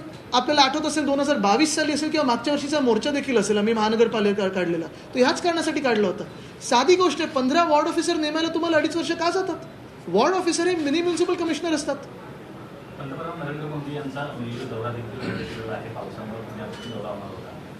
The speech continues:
Speaker 2: परंतु पाऊस असल्यामुळे रद्द केला.
Speaker 1: काय सांगू शकतो तर त्याच्यावर? ते नियोजन जे आहे, आपण पाहिलं असेल पुण्याचं ठीक आहे, पंतप्रधान मोदींचा दौरा रद्द झाला, पण काल ज्यांच्या वेळा चुकल्या असतील, कोणी ॲम्ब्युलन्समध्ये असेल, कोणी डॉक्टरला भेटायला जात असेल, कोणी,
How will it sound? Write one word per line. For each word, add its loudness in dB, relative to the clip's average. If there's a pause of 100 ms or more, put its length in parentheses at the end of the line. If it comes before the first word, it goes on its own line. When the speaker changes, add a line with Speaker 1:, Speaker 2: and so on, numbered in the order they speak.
(120)
Speaker 2:
परंतु -10
पाऊस -12
असल्यामुळे -10
रद्द -10
केला. -10 (840)
Speaker 1:
काय 6
सांगू 2
शकतो 2
तर 0
त्याच्यावर? -2 (400)
ते 4
नियोजन 6
जे 4
आहे, 2 (140)
आपण 2
पाहिलं 4
असेल 2
पुण्याचं 0
ठीक 4
आहे, 2
पंतप्रधान 2
मोदींचा 4
दौरा 4
रद्द 2
झाला, 4
पण -2
काल 4 (380)
ज्यांच्या 4
वेळा 6
चुकल्या 2
असतील, 0
कोणी 2
ॲम्ब्युलन्समध्ये 2
असेल, 4
कोणी 0
डॉक्टरला 2
भेटायला 4
जात 2
असेल, 0
कोणी, 0